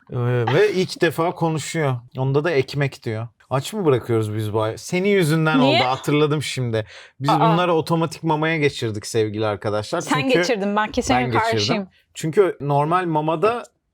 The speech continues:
Speaker 1: devamlı ma-, yani e, hayvanın da anksiyetesi var. Bana çekmiş. Benim hayvanım olduğu belli.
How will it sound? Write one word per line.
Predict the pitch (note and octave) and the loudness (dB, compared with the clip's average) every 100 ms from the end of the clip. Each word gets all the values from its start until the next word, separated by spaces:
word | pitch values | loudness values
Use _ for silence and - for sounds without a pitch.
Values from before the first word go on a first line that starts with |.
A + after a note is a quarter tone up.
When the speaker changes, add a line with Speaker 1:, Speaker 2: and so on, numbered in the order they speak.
| - | -12
Speaker 1:
devamlı | C3+ D#3+ G3+ F3+ E3 G3 | -2 0 2 0 0 -2
ma-, | G#3 E3 D#3+ B2 | -2 -2 -2 -2
yani | B2+ C3+ - - - _ _ _ - - - | -2 -2 -8 -14 -20 _ _ _ -20 -14 -4
e, | C3+ | 0
hayvanın | B2+ C#3+ D3 D#3+ E3+ | 2 2 2 0 0
da | C#3+ | 0
anksiyetesi | B2 A#2 B2+ A2 A2+ - G#2+ | -2 -4 -4 -4 -6 -4 -2
var. | G#2 | -2
Bana | A#2 B2 B2 - | -2 -2 -4 -6
çekmiş. | - - - E3+ - - A#2 | -8 -8 -8 -12 -12 -8 -4
Benim | A2+ A2 | -2 0
hayvanım | A2+ A2 A2 G#2+ | 0 0 -2 -4
olduğu | G#2 G#2 A2 | -4 -2 0
belli. | G#2+ G#2+ B2 G3 | 2 2 0 -6